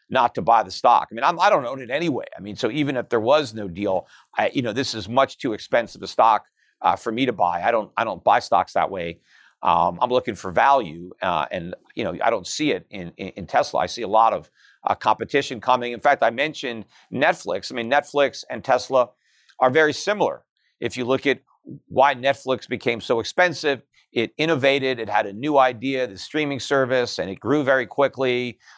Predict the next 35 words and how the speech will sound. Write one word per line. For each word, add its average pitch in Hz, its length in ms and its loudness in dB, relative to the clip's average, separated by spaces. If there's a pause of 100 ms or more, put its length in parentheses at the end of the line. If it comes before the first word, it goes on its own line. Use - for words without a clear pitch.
Uh, 90 140 0
the 92 100 -6
share 147 260 2
price 135 380 2
went 127 160 0
up 123 140 0
very 123 160 -2
quickly, 120 600 -2 (280)
but 135 80 6
all 151 140 6
of 156 60 0
a 156 60 -2
sudden, 131 380 0 (200)
a - 40 0
lot 120 180 6
of 123 80 -8
people 135 500 -2
emulated 135 580 -4
it. 71 120 -12
Now 113 220 4
it's 135 160 -2
got 123 160 4
all 143 160 2
sorts 135 300 -8
of - 40 -18
competition 120 720 -2
from 98 300 -4
major 131 500 -2 (160)
studios 123 800 2
and 80 180 -10
television 127 460 2
networks 120 760 0 (260)
and, 104 320 -4
and, 101 180 -4
and, 101 180 -6